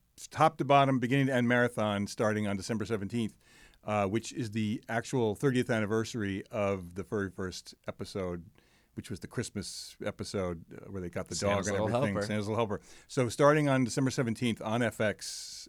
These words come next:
Speaker 1: X, it's every episode from one to, or up to, like, six hundred and sixty or something
Speaker 2: I
Speaker 1: right
Speaker 2: very
Speaker 1: now.
Speaker 2: much hope this episode airs before December seventeenth, but if
Speaker 1: Okay.
Speaker 2: not, the
Speaker 1: Well,
Speaker 2: marathon's still probably going on
Speaker 1: you
Speaker 2: whenever this
Speaker 1: can,
Speaker 2: episode
Speaker 1: you
Speaker 2: airs.
Speaker 1: can create your own marathon now because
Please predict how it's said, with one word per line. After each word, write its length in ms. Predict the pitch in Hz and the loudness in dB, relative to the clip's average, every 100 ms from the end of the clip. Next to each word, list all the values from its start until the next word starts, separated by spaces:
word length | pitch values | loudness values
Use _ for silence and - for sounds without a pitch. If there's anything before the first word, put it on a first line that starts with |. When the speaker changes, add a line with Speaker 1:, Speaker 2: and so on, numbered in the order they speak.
| - | -8
Speaker 1:
X, 440 | 98 - - - _ _ _ _ - | -8 -8 -12 -14 _ _ _ _ -12
it's 220 | 104 - - - _ - | -10 -12 -18 -20 _ -4
every 240 | 117 123 | 0 2
episode 460 | 117 110 117 107 - | 2 0 0 0 -4
from 280 | - 101 101 | -6 -4 0
one 300 | 104 104 98 | 0 0 -2
to, 240 | 101 90 - - | -6 -8 -10 -10
or 80 | 95 | -10
up 100 | - | -8
to, 100 | 95 | -6
like, 140 | 87 | -6
six 200 | - 98 | -8 -10
hundred 260 | 110 95 98 | -6 -6 -6
and 160 | 90 80 | -10 -10
sixty 340 | - - - 87 | -12 -12 -8 -8
or 80 | |
something 240 | 80 85 98 | -8 -6 -4
Speaker 2:
I 40 | |
Speaker 1:
right 60 | 85 | 2
Speaker 2:
very 180 | 110 117 | 4 4
Speaker 1:
now. 60 | 117 | 2
Speaker 2:
much 220 | 107 - | -2 0
hope 240 | 101 98 85 | -2 -2 -4
this 400 | 92 90 - - - | -4 -2 -2 -4 -6
episode 480 | 92 90 - 95 90 | -6 -6 -4 -4 -4
airs 360 | 90 87 85 - | -2 -2 -2 -6
before 320 | 95 - 87 | -12 -8 -6
December 320 | 87 - 85 | -6 -8 -8
seventeenth, 540 | 85 85 85 92 82 - | -6 -6 -6 -8 -8 -4
but 120 | 107 | -2
if 80 | 110 | 0
Speaker 1:
Okay. 80 | 135 | 2
Speaker 2:
not, 380 | 147 143 - - - - - _ - | 4 4 2 -8 -16 -20 -20 _ -6
the 140 | 123 | 2
Speaker 1:
Well, 240 | 127 120 110 | 6 6 4
Speaker 2:
marathon's 520 | 120 139 156 156 139 | 4 4 4 2 0
still 240 | - 151 143 | 2 4 6
probably 420 | 143 131 117 123 | 6 6 6 4
going 280 | 120 110 110 | 4 4 4
on 280 | 107 101 95 | 4 4 2
Speaker 1:
you 60 | |
Speaker 2:
whenever 300 | 107 123 180 | 4 4 6
this 140 | 185 151 | 4 4
Speaker 1:
can, 60 | |
Speaker 2:
episode 300 | 92 92 92 | 0 -2 0
Speaker 1:
you 80 | 90 | 2
Speaker 2:
airs. 80 | 170 | 4
Speaker 1:
can 120 | 165 | 2
create 240 | 147 160 160 | 2 4 4
your 160 | 135 | 6
own 140 | 175 208 | 6 8
marathon 480 | 156 131 - 117 110 | 8 6 4 2 4
now 180 | 107 | 4
because 300 | 107 110 104 | 2 0 -2